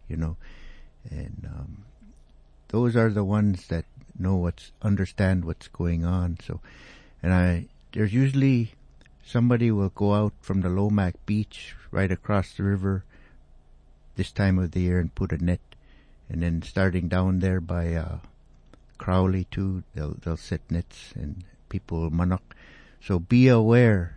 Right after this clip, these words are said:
that there's a section in there. You, you, you should be able to see it pretty clearly where that airboat traveled, breaking up the ice that's just freezing back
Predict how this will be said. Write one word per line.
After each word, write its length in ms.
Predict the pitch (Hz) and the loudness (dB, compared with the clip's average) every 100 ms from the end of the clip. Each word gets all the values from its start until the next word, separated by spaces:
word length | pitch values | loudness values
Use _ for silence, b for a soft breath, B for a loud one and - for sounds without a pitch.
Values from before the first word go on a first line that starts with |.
| - | -10
that 120 | 82 - | -10 -6
there's 320 | 101 107 104 95 | -2 0 0 -4
a 80 | |
section 600 | 87 - 127 - - 101 98 | -8 -6 -8 -6 -4 0 2
in 160 | 92 | 2
there. 180 | 90 90 | 2 0
You, 180 | 92 104 | 0 -2
you, 280 | - 107 117 - | -2 -2 -2 -6
you 140 | 95 | -8
should 240 | - 117 107 | -6 -6 -2
be 140 | 110 | 0
able 140 | 101 95 | 0 -4
to 80 | |
see 320 | 85 - 120 120 | -12 -6 -2 -2
it 160 | - | -2
pretty 240 | - 95 90 | -4 -2 -4
clearly 560 | - 107 107 95 85 b b b b b b | -6 -4 -2 -2 -6 b b b b b b
where 200 | 95 92 | 0 2
that 200 | 87 82 - - - _ _ _ _ - | 2 0 -4 -20 -20 _ _ _ _ -2
airboat 500 | 107 107 95 95 - | 0 0 0 -4 -4
traveled, 600 | - 110 110 98 92 82 | -4 0 0 0 -2 -2
breaking 400 | 98 92 - 92 | 0 0 -2 -2
up 100 | 87 - | -2 -4
the 100 | - | -4
ice 340 | 90 92 - - | 0 -2 -4 -6
that's 380 | 85 - - - | -6 -6 -10 -12
just 280 | - 101 - | -6 -6 -6
freezing 540 | - 104 98 90 87 | 2 4 4 4 2
back 260 | 87 90 | 4 2